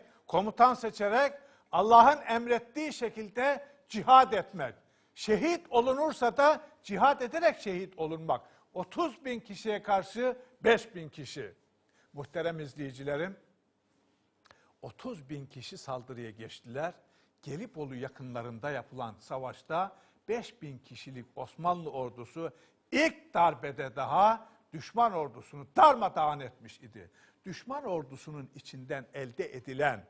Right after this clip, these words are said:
esirlere soruldu. "Ne kadar da dayanıksızmışsınız. Biz beş bin kişiydik, siz otuz bin kişiydiniz. Ne oldu da hemen böyle dağıldınız, çil yavrusu gibi?" dendiğinde o esirler demişlerdi ki,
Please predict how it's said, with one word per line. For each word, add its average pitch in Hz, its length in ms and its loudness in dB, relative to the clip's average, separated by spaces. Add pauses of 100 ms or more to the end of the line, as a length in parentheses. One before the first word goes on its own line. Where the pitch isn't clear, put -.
(440)
esirlere 151 640 -6
soruldu. 131 640 -10 (440)
"Ne 196 160 0
kadar 302 400 2
da 220 160 0
dayanıksızmışsınız. 135 1200 4 (380)
Biz 277 260 -2
beş 269 300 12
bin 208 160 -6
kişiydik, 175 640 -8 (220)
siz - 360 -6
otuz 220 420 -8
bin 175 160 -8
kişiydiniz. 156 760 -12 (360)
Ne 233 100 2
oldu 311 480 12
da 247 100 10
hemen 226 320 4
böyle 202 340 2
dağıldınız, 185 840 10
çil 254 280 -10
yavrusu 180 360 -6
gibi?" 147 340 -14
dendiğinde 165 840 -6 (300)
o 226 140 2
esirler 180 600 -6
demişlerdi 156 580 -8
ki, 214 240 -8